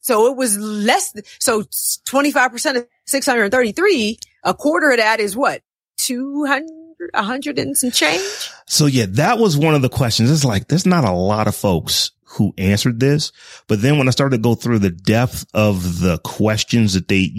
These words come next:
Speaker 2: they needed to get answers on, there was a lot of stuff that they were asking. So I just don't know that these reports are ever gonna have thousands of, of people on them. That being said, the,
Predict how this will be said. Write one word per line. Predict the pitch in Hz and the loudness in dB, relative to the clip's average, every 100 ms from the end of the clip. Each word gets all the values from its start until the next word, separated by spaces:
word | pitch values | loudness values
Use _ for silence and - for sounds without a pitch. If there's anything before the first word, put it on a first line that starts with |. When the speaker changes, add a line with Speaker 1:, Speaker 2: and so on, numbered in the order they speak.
| 90 | -2
Speaker 2:
they | 101 | 2
needed | 101 107 101 | 2 2 2
to | 92 | 0
get | 98 92 | 0 0
answers | 98 95 104 90 | 0 0 0 2
on, | 101 107 98 | 2 2 0
there | 110 | -2
was | 90 | -2
a | |
lot | 82 87 98 101 92 | -4 -2 0 2 0
of | - | 0
stuff | - 101 90 - | 0 0 -2 -4
that | - - | -8 -4
they | 92 85 | -2 -2
were | 87 | -4
asking. | 90 87 92 - 120 120 | -2 0 0 0 2 2
So | - | 0
I | 90 | -2
just | 117 - | -2 0
don't | 110 | 2
know | 101 | 2
that | 95 | 2
these | 95 92 | 0 0
reports | 90 - 92 - | -2 -4 -4 -4
are | - | -4
ever | 95 85 85 85 - _ _ _ _ _ _ | -2 -2 -2 -6 -12 _ _ _ _ _ _
gonna | 104 92 | 0 0
have | 82 87 82 | 0 -2 -2
thousands | - - 113 101 98 85 90 87 - | -6 -2 0 2 0 2 0 0 -2
of, | - 90 - | 0 -2 0
of | 92 - | -4 -2
people | 95 92 | -4 0
on | 90 76 | 0 0
them. | - - - - - | -4 -10 -12 -14 -2
That | 185 233 | 0 2
being | 202 | 0
said, | 156 175 120 | 2 0 2
the, | 123 120 117 113 | 2 4 4 2